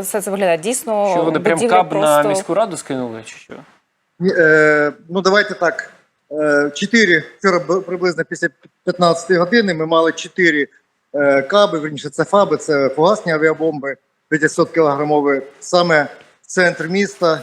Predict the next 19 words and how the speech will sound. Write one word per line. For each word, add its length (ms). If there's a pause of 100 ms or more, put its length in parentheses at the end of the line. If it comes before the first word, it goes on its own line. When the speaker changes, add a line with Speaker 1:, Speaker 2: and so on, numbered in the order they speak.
Speaker 3:
і 60
вони 280
так 220
лягли 300
в 60
одну 420
ліній-, 560
лінійку. 640 (880)
Е, 40 (840)
якраз 320
міська 280
рада, 420 (140)
е, 200 (240)
далі 280 (200)
відділ 340
освіти, 400
куль-, 420
відділ 260
культури 500